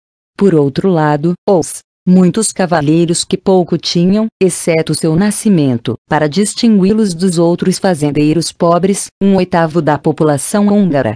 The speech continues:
reivindicava o status de cavalheiro, não tinham nem o dinheiro para tornar suas propriedades lucrativas, nem a inclinação para competir com os alemães e judeus pela riqueza da classe média.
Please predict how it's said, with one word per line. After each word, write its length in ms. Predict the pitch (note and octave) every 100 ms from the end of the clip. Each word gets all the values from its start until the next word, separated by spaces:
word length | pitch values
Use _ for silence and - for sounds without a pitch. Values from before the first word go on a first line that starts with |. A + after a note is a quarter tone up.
| -
reivindicava 840 | F#3+ F3 D3+ D#3 C#3 - D#3+ D#3+
o 40 | F#3+
status 480 | - D#3 - D#3 C#3
de 120 | D#3
cavalheiro, 760 | D#3 D3+ F3 D3 C#3+ D#3 C3+ B2 -
não 180 | G#3+ A#3+
tinham 360 | - F3 E3
nem 120 | E3
o 80 | D#3+
dinheiro 520 | C#3+ C3+ C3+ D3 D#3+
para 200 | D#3+ E3
tornar 520 | F3 G3+ F3 F3 C#3 B2+ -
suas 300 | D3 C3+ -
propriedades 800 | G#3 G3 F#3+ D3 D3+ D#3 E3 E3
lucrativas, 920 | G3 F#3 E3+ - E3+ D3+ C3 G2+ - -
nem 240 | F3 F#3+
a 60 | F#3+
inclinação 800 | F#3 F#3+ F#3 D#3+ C#3 - E3+ E3+
para 220 | C#3+ C#3+
competir 640 | - E3 D#3 - F#3+ F#3
com 160 | - D#3+
os 120 | D#3
alemães 760 | F3 E3 D3+ D3+ C#3+ B2 - -
e 80 | F#3+
judeus 480 | F3+ C#3+ D#3 D#3+ -
pela 220 | G3 F#3+
riqueza 580 | D#3+ C#3+ F3 E3 D#3+ D#3
da 140 | E3+
classe 480 | - E3 D#3 D#3 D3+
média. 420 | B2+ A2 A2 A#2+